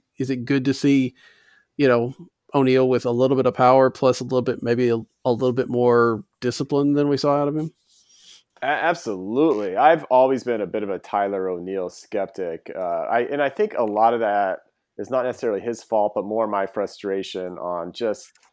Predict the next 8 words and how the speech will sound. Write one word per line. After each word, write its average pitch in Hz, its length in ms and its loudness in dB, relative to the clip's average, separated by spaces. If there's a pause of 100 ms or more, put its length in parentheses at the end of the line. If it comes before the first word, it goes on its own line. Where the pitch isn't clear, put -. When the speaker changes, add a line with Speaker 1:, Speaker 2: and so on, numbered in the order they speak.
(200)
Speaker 2:
not 117 220 0
being 113 200 -4
able 101 140 -4
to 90 80 -12
figure 104 400 -4
out 90 220 -2
this 87 180 -10
outfield 69 600 -8